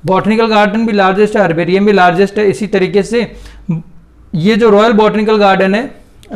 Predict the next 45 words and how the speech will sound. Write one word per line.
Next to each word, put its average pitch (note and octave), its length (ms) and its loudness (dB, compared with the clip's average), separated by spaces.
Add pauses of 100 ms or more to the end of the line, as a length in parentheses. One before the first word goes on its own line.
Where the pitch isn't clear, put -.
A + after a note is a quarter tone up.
(360)
Q, A3+ 220 2
अ, A3 180 -6 (340)
London F#3 760 0
यूके F3+ 380 0
के G3 100 -2
अंदर, G3 240 0 (560)
तो G#3 60 2
ये G3 320 0
जो A#3 120 0
है A#3 200 0
ला-, F#3 360 0 (240)
अब F3 180 -6
Botanical F#3+ 520 2
Garden A#3 360 2
भी A#3+ 60 -2
largest G#3+ 460 0
है B3+ 60 2
और C4 120 -2
herbarium F#3+ 560 2
भी C4 60 2
largest F3 480 0
है, E3+ 60 -2
दोनों F#3 280 0
ही A#3 60 0
largest G3 460 0
यहीं F#3+ 420 0
मिल G3 160 4
जाएंगे F#3 360 2
आपको। F#3+ 280 -2 (540)
तो G#3 140 2
Botanical F#3 520 0
Garden A3 360 0
भी A#3 120 -2
ये A3+ 80 0
वर्ल्ड G#3 220 2
में A3 120 -2
largest G3+ 460 0
है A#3+ 60 0
और A3+ 100 0
herbarium F#3 600 0
भी A#3 120 -2
जो G3+ 120 0
है G3 180 0
largest E3+ 540 -2
है। A3 200 -6